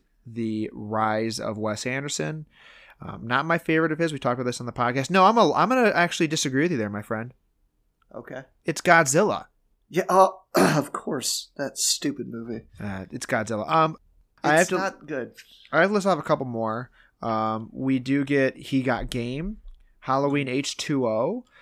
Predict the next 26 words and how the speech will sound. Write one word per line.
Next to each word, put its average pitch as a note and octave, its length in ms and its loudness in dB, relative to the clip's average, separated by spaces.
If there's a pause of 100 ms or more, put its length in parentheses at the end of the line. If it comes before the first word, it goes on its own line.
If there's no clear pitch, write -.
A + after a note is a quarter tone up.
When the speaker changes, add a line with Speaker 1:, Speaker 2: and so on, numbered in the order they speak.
(220)
Speaker 1:
um, A#2 480 0 (120)
a C#3 140 4
not C#3+ 380 4
great F#3 200 6
movie. D3+ 420 4 (180)
They D3+ 180 6
decide G#3+ 440 4
to A#3+ 120 0
remake A#3+ 420 2
Psycho, F#3+ 760 4
shot G#3 400 2
for C4 100 2
shot, A3 480 4 (360)
in B2+ 200 -4
nineteen E3 280 0
ninety-eight G3 200 2
with A#2+ 140 -2
Vince D#3 260 -2
Vaughn. D3+ 420 2 (360)
Um, G#2+ 440 -2
that C3+ 140 -2
movie's C3+ 340 0 (160)
absolutely E3 500 4
dog G2+ 340 -4
shit. A#2 320 -2 (440)
Speaker 2:
Yeah. G#2 240 -4